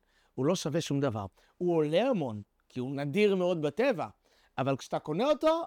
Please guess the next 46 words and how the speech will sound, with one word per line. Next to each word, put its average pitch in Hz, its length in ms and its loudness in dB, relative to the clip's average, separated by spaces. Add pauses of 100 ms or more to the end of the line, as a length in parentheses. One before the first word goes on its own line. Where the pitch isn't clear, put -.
אתה 170 160 -2
אין 214 60 0
לך 220 100 -2
יותר 226 180 0
מה 214 100 -2
לעשות, 208 180 -4
חוץ 202 180 -4
מלמכור 247 340 6
אותו. 185 300 -2 (100)
זאת - 80 -20
אומרת, 117 180 -12
שוב, 202 240 -2
זה 175 100 0
יעבור 185 260 4
מאחד 208 220 -2
לשני, 226 300 -2 (400)
אבל 165 180 0
זה 160 140 2
לא 240 120 2
משהו 262 240 0
שמשתמשים 147 640 0
איתו, 110 220 -4 (260)
ולכן 151 320 0
הוא 240 80 -2
נמצא 175 240 0
אחרון. 120 360 -4 (380)
אני 160 120 -4
אומר, 247 140 0
הרעיון 180 440 2
הזה 208 200 0
הוא, 160 480 -4
הוא 151 140 -6
קצת 254 260 -2
לשנות 220 380 -2
את 202 80 -4
הגישה 160 320 -2
לכסף. 165 580 -4 (480)
אה, 107 380 0
יש 180 440 -2
בדרך 139 280 0
כלל 165 180 -2
כסף, 208 240 -2 (100)
מה 202 140 2
עושים 285 180 2
עם 247 80 0
כסף? 117 260 -8